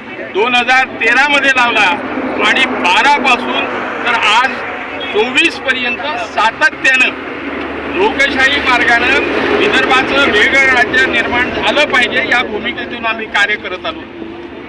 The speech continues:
ही विदर्भाच्या वेगळ्या राज्याच्या संदर्भातली भूमिका ही आजची आहे असं नाही.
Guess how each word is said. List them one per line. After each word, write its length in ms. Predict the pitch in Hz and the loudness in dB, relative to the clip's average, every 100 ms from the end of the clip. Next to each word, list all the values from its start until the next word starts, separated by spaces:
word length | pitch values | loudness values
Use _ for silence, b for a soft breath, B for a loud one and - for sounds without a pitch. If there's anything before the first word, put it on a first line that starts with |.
| - - | -16 -6
ही 320 | 240 277 294 294 | 0 2 2 0
विदर्भाच्या 840 | 240 226 269 269 277 277 277 285 | 0 0 2 2 2 2 4 4
वेगळ्या 380 | 254 233 254 269 | 4 2 4 4
राज्याच्या 500 | 269 262 262 262 269 | 4 4 2 2 0
संदर्भातली 720 | 269 247 262 262 262 254 269 | -2 -2 -2 0 0 0 -2
भूमिका 640 | 247 220 233 262 285 294 294 - - | -2 -4 0 2 4 4 4 0 -4
ही 320 | - 339 240 262 | -2 -2 0 2
आजची 460 | 226 226 - 294 285 | 2 0 -2 0 2
आहे 220 | 247 277 | 4 4
असं 340 | 269 285 269 | 2 2 2
नाही. 340 | 262 233 269 | 2 2 2